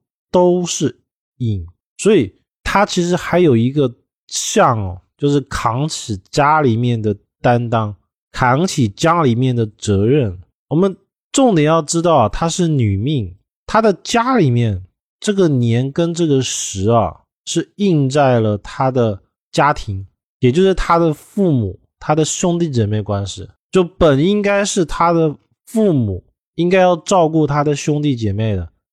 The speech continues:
结果呢，反而是家里面不照顾兄弟姐妹，而让她来照顾，比如说要买房子、买车的时候，都会希望当事人这个命主来付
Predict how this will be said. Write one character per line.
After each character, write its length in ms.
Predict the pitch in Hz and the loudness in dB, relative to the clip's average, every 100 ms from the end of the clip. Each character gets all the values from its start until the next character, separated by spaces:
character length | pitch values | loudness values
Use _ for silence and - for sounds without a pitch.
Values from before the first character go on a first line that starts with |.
| _ | _
结 400 | - 135 139 190 | -2 2 4 2
果 320 | 214 180 127 | 2 2 2
呢， 320 | 110 113 110 - _ _ _ | 0 -2 -4 -10 _ _ _
反 280 | - 131 113 | 0 2 2
而 220 | 113 117 147 | 0 0 0
是 220 | - 175 | 0 -4
家 320 | 135 185 190 | -2 -2 0
里 140 | 151 | 0
面 280 | 120 147 123 - _ _ _ | 0 -2 -4 -8 _ _ _
不 100 | 135 | -2
照 300 | 139 262 220 | 2 4 4
顾 160 | 135 117 | 4 0
兄 220 | 117 110 | 0 -4
弟 100 | 113 | -4
姐 140 | 101 | -6
妹， 220 | 90 92 92 _ _ _ - | -6 -8 -12 _ _ _ 0
而 140 | 143 208 | 2 4
让 240 | 226 208 160 | 2 2 -2
她 320 | - 196 208 | -4 0 2
来 200 | 160 120 | 2 2
照 260 | 120 139 110 | 2 0 0
顾， 140 | 110 | -2
比 180 | 95 120 | -2 0
如 80 | 131 | 0
说 200 | - 165 | 0 0
要 100 | 156 | 2
买 240 | 139 107 | 2 0
房 360 | - 104 107 127 | 0 -4 -4 -2
子、 200 | 139 107 | -2 -2
买 240 | 107 104 | -2 -4
车 380 | 104 - - 156 | -4 -4 0 2
的 140 | 139 123 | 2 0
时 180 | - | 0
候， 100 | 123 | -2
都 220 | 110 139 139 | 0 0 0
会 100 | 139 | 0
希 180 | - | -2
望 220 | 139 135 127 | -2 -2 -2
当 320 | - 131 139 | -2 -2 -2
事 260 | 135 - 120 | -6 -2 0
人 260 | 104 104 - | 0 -2 -2
这 160 | 131 | 0
个 100 | 123 | 0
命 340 | 123 147 127 104 | 0 0 -2 -4
主 240 | 101 90 - _ _ | -8 -10 -14 _ _
来 280 | 113 107 120 | 0 2 2
付 340 | - - 165 | -2 -2 -2